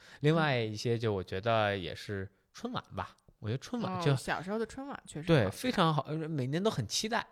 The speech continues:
Speaker 1: 啊，
Speaker 2: 嗯。
Speaker 1: 希-，看看今年的这个风向标，是吧？每年都觉得当年赵本山作品呢，就是一个一年的风向标。
Speaker 2: 哎，最近几
Speaker 1: 嗯。
Speaker 2: 年的这个文艺真的是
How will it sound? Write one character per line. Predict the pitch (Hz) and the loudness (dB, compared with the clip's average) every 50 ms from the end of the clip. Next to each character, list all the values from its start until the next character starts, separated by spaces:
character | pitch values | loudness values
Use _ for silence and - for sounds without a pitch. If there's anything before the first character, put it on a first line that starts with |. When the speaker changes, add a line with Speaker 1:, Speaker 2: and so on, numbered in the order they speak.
| - _ - | -12 _ -2
Speaker 1:
啊， | - 123 117 | 0 2 2
Speaker 2:
嗯。 | 104 | 2
Speaker 1:
希-， | - - - 165 151 | 2 2 2 2 0
看 | - - - 160 139 | 0 2 2 2 4
看 | 135 131 | 4 2
今 | 131 143 160 160 | 4 2 2 4
年 | 147 123 123 139 | 4 4 4 6
的 | 139 135 | 6 6
这 | 131 - 139 127 | 6 6 6 6
个 | 117 120 107 | 6 4 2
风 | 110 - - 160 156 | 2 2 0 0 4
向 | 165 156 127 | 4 4 6
标， | 123 139 151 165 165 - - | 8 8 10 10 8 6 4
是 | 120 123 | 2 2
吧？ | 107 98 101 104 - 110 | 2 2 0 -2 -6 -4
每 | 104 95 90 95 | -4 -4 -2 -2
年 | 104 117 | -2 0
都 | 127 135 | 0 0
觉 | 131 - 117 113 | 0 2 2 4
得 | 123 127 117 113 110 - - - - - _ _ | 6 6 6 6 4 2 -4 -18 -20 -20 _ _
当 | - 120 117 120 | 0 2 2 4
年 | 113 110 117 | 2 2 2
赵 | 120 135 120 | 4 2 2
本 | 104 101 | 2 2
山 | 98 123 120 123 123 | 2 2 2 2 2
作 | 131 127 104 | 2 2 2
品 | 101 - 80 90 | 2 -2 -4 -4
呢， | 98 104 | -4 -4
就 | 107 - - 202 | -2 0 0 0
是 | 165 - 98 | 0 -2 -4
一 | 82 90 | -4 -2
个 | 95 90 85 87 - - | -2 -4 -4 -4 -6 -6
一 | - 110 | -6 -6
年 | 101 95 85 | -6 -6 -6
的 | 92 95 95 | -4 -6 -4
风 | - 110 107 | -4 -4 -4
向 | 101 107 87 | -4 -4 -2
标。 | - 254 | 2 2
Speaker 2:
哎， | 254 285 262 - - - - - | 2 2 0 -2 -6 -10 -14 -10
最 | - 202 180 | -8 -8 -6
近 | 175 175 170 - | -6 -4 -4 -4
几 | 190 185 | -4 -4
Speaker 1:
嗯。 | 165 160 | -4 -6
Speaker 2:
年 | 151 135 147 | -8 -8 -8
的 | 160 165 | -8 -8
这 | 165 170 | -6 -6
个 | 165 156 | -6 -6
文 | 147 151 147 151 | -6 -8 -10 -10
艺 | 160 180 185 175 160 | -10 -10 -8 -8 -8
真 | 156 - 170 165 | -8 -8 -8 -6
的 | 160 160 | -6 -8
是 | 170 - 165 160 156 151 147 143 147 175 | -8 -8 -8 -8 -6 -6 -8 -8 -10 -12